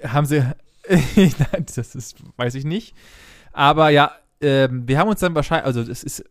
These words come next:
es ist noch in der Schwebe, wir sind aber dabei, dass wir uns dagegen entscheiden, weil die Switch halt so eine Konsole ist,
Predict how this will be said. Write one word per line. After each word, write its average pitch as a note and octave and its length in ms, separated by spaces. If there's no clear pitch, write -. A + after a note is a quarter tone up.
es - 200
ist - 140
noch F3 100
in F3 60
der D3+ 100
Schwebe, D#3+ 580
wir C#3 100
sind D#3+ 180
aber C#3 140
dabei, B2+ 540
dass B2+ 200
wir B2+ 40
uns C3 100
dagegen C#3 360
entscheiden, C3+ 600
weil C3+ 300
die A#2 300
Switch D3 340
halt C#3 140
so B2+ 80
eine B2+ 100
Konsole B2+ 460
ist, A#2+ 320